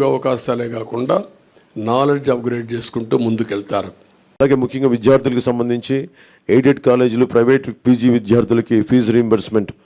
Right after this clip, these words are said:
Speaker 2: పునరుద్ధరిస్తాం. కాలేజీలకే రుసుము చెల్లించే సర్టిఫికేట్లు విద్యార్థులకు చిక్కులు లేకుండా చేస్తాం.
Speaker 1: ప్రజాదాని అమరావతిని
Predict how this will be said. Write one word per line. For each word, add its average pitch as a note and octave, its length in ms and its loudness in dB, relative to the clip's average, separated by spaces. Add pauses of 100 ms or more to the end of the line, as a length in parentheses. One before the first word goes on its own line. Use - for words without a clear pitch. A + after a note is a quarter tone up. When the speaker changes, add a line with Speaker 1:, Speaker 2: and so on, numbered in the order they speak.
(140)
Speaker 2:
పునరుద్ధరిస్తాం. G#2+ 800 0 (640)
కాలేజీలకే C3+ 580 4
రుసుము B2+ 380 2
చెల్లించే B2 320 0
సర్టిఫికేట్లు A#2 840 0 (340)
విద్యార్థులకు A#2 600 0
చిక్కులు A2 400 -2
లేకుండా F#2 260 -2
చేస్తాం. D2 360 -6 (1700)
Speaker 1:
ప్రజాదాని A#2+ 580 4
అమరావతిని A#2 800 -2